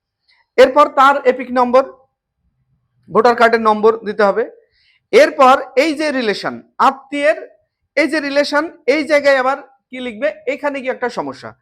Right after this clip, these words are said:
এই আত্মীয়ের কাছে আমরা কি লিখবো? ডান দিকে এই আত্মীয়টা হলো কার আত্মীয়? মানে এই আত্মীয় বলতে গেলে বাবা, মা, ঠাকুরমা,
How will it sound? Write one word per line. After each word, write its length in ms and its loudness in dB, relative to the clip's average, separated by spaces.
এই 160 4
আত্মীয়ের 460 -2
কাছে 220 -6
আমরা 200 -4
কি 140 -8
লিখবো? 240 -12
ডান 260 2
দিকে 160 -6
এই 80 0
আত্মীয়টা 600 0
হলো 160 0
কার 240 2
আত্মীয়? 300 -8
মানে 180 -2
এই 160 2
আত্মীয় 320 -2
বলতে 180 -2
গেলে 160 0
বাবা, 240 0
মা, 160 -4
ঠাকুরমা, 280 -12